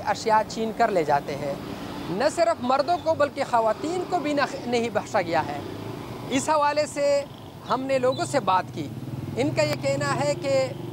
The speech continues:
दो मोटरसाइकिल सवार जब आते हैं तो असले की नोक पर उनसे कीमती मोबाइल अशिया वगैरह लेकर जाते हैं। पुलिस का ये कहना है कि दो हज़ार चार सौ से जायद मुकदमात मुख्तलिफ थानों में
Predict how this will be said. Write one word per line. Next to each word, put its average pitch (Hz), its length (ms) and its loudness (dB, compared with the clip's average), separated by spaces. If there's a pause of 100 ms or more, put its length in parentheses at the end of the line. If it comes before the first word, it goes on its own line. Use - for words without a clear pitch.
(260)
दो - 460 2
मोटरसाइकिल 269 540 0
सवार 233 320 4
जब 208 200 0
आते 208 260 2
हैं 269 180 2
तो 285 80 2 (100)
असले 294 320 -2
की 277 180 -4
नोक 240 400 4
पर 277 100 2 (140)
उनसे 247 220 -2
कीमती 226 460 -2
मोबाइल 202 440 4
अशिया 202 320 0
वगैरह 208 320 2
लेकर 190 300 -2
जाते 143 300 -4
हैं। 143 220 -10
पुलिस 294 320 2
का 311 80 4
ये 262 80 4
कहना 165 280 -2
है 143 160 -8 (640)
कि 226 160 6
दो 240 140 0 (200)
हज़ार 262 540 2
चार 254 240 2
सौ 277 180 -8
से 226 160 -4
जायद 226 400 0 (420)
मुकदमात 240 640 2
मुख्तलिफ 247 520 0
थानों 240 260 2
में 165 220 -2